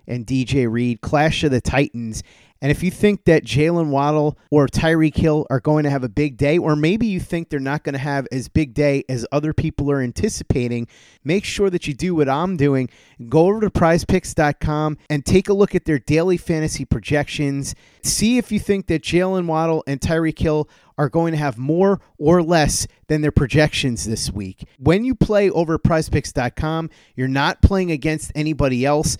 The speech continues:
You're just playing against those projections. And if you win, you can win up to ten times the money that you put in.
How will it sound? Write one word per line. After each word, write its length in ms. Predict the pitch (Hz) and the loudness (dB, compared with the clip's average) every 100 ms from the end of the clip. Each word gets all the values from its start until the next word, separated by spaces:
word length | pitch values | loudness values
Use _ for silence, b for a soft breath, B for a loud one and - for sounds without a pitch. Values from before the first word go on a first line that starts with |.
| b - | b -8
You're 140 | 123 | -4
just 320 | - 160 - | 0 0 2
playing 240 | - 170 151 | 2 2 2
against 360 | 127 143 - | 2 0 0
those 220 | 147 135 | 2 2
projections. 800 | - 117 95 135 123 - 90 95 b b | 2 -2 0 0 0 -6 -8 -12 b b
And 140 | 165 | 2
if 120 | 170 - | 2 2
you 100 | 156 | 2
win, 180 | 180 180 | 2 0
you 80 | |
can 160 | 160 156 | -2 -2
win 100 | 160 | -2
up 100 | 151 | -4
to 120 | 127 | -6
ten 280 | - 165 151 | -4 -4 -2
times 360 | - 143 143 131 | -4 -4 -4 -4
the 80 | |
money 240 | 131 135 131 | -4 -2 -2
that 140 | 123 | -4
you 80 | 113 | -4
put 260 | - 131 135 | 0 0 2
in. 260 | 147 151 | 2 0